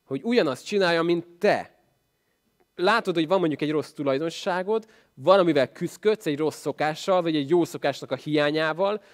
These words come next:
van valami nagy probléma nálad, és, ö, nem nagyon törődsz azzal, hogy ez helyreálljon, mert jó, hát most ez az én életem, annyira nem zavar, de látni fogod azt, hogy a következő nemzedékben, a gyermekeiden látni fogod ezeket a lenyomatokat.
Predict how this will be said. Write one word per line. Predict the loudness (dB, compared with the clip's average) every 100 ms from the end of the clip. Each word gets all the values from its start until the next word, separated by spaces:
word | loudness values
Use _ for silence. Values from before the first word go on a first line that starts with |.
| _
van | -2 2 4
valami | 4 4 2
nagy | 2 0 -2
probléma | 0 0 0 -2 -2
nálad, | -4 -2 -2 -4 -6 _ -20 _ _
és, | -2 -2 -4 -8
ö, | -2 0 2 0
nem | -2 0 2
nagyon | 2 2 2
törődsz | -2 0 -2 -2
azzal, | -2 -2
hogy | -4
ez | -6
helyreálljon, | -2 0 0 0 0 0 -2 -4 -8
mert | -8 -4 -4 -6 -8
jó, | -6
hát | -6 -8
most | -10 -8
ez | -8
az | -4
én | -4 0
életem, | 2 2 0 0
annyira | 0 0
nem | -2 -4
zavar, | -4 -2 -2 -2 -6 _ _ _ _ _ _ -4
de | 0
látni | 4 4 2
fogod | 0 2 4 4
azt, | 2 0
hogy | -6
a | -8
következő | -2 0 0 0 0 2
nemzedékben, | 4 2 0 -4 -4 -6 -4
a | -4
gyermekeiden | 2 4 4 2 -2 -4 -6 -2 -4 -4
látni | -4 -2 -2 -4
fogod | -6 -4 -2
ezeket | -2 -2 -6 -2
a | 0
lenyomatokat. | 0 -2 -6 -10 -14 -16 -16